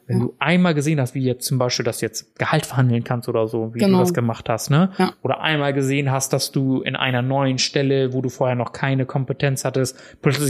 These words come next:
Speaker 1: super erfolgreich bist, ne? Dann denkst du doch nicht so, dass du irgendwelche anderen Sachen nicht auch hinkriegst, ne?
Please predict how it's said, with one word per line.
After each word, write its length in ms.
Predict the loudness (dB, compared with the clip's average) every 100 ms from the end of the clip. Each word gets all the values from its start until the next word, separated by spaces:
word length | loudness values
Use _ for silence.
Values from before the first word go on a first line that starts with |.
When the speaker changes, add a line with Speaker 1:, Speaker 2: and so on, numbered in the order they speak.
| 2
Speaker 1:
super 320 | 2 2 -2
erfolgreich 580 | 0 0 0 0 -2 -2
bist, 260 | -6 -2
ne? 120 | -2 -2 -8 -20 -20 -16
Dann 140 | -6
denkst 240 | -2 -2
du 60 | 0
doch 120 | -2
nicht 200 | -2 -4
so, 140 | -4 -4
dass 180 | -4 -4
du 60 |
irgendwelche 300 | -4 -2 -4
anderen 220 | -2 -2 -4
Sachen 280 | -4 -6
nicht 140 | -6 -4
auch 120 | -4
hinkriegst, 400 | -6 -8 -10 -4
ne? 140 | -4